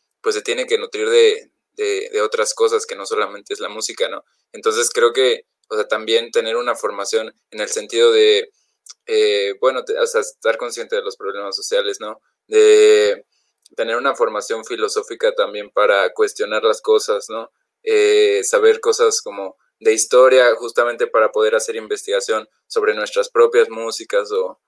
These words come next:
eh, lo que sea, una capacidad de investigación también. Es decir, eh,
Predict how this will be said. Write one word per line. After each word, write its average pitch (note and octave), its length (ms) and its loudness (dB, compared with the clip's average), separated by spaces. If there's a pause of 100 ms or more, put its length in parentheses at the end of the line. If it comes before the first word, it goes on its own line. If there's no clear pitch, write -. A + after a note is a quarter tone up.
(1040)
eh, B2 380 0
lo B2 120 4
que B2 100 0
sea, C#3 200 4
una C3 340 0
capacidad A#2 440 4
de B2 100 -2
investigación A#2 880 0
también. A#2 300 -2
Es B2+ 160 -2
decir, C3+ 260 -2 (800)
eh, A2+ 600 4